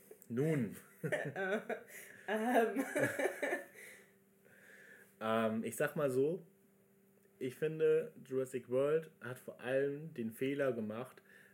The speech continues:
Speaker 1: dass sie den Fokus weggelegt haben von Dinosauriern als
Speaker 2: Ja.
Speaker 1: coole Dinosaurier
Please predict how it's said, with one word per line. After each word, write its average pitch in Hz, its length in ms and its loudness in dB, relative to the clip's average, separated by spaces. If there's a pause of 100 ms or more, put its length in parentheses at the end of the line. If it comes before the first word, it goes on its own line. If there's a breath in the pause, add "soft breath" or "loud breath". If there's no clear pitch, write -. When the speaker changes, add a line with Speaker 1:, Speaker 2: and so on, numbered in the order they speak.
(240 loud breath)
Speaker 1:
dass 113 220 -4
sie - 80 -16
den 113 160 -4
Fokus 135 420 -2
weggelegt 127 560 2
haben 127 360 -4 (260)
von 120 220 -4
Dinosauriern 117 920 0
als 113 240 -6
Speaker 2:
Ja. - 60 -16 (720)
Speaker 1:
coole 131 180 -2
Dinosaurier 123 920 2